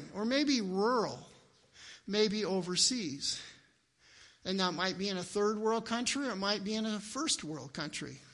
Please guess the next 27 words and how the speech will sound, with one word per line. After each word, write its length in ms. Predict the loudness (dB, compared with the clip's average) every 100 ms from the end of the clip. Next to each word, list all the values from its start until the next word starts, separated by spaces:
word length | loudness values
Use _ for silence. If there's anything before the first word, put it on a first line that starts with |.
| -20 _
like 160 | -8 -8 -8
in 340 | -8 -8 -10
Europe 360 | -8 -8 -8 -6
somewhere 440 | -4 -2 -4 -4
where 420 | -6 -6 -6 -6 -8
it's 220 | -8 -6
very 280 | -4 -6 -6
technologically 880 | -6 -8 -6 -4 -4 -4 -6 -4 -4
advanced, 480 | -4 -6 -4 -4 -6
but 180 | -6
you 80 | -6
just 240 | -4 -6 -6
feel 460 | -4 -2 -2 -6 -12 -14 -6
that's 320 | -4 -2 -2
the 80 | -4
place 380 | -4 -2 0
God's 360 | 0 -4 -4 -6
calling 420 | -6 -4 -4 -4
you 300 | -4 -6 -8 -10
to 100 | -8
use 320 | -6 -4 -4
your 100 | -6
passion 580 | -4 -4 -2 -2 -4 -10 -10
and 140 | -8
use 280 | -8 -8 -10
your 80 | -10
gifts. 560 | -12 -14 -12 -6 -6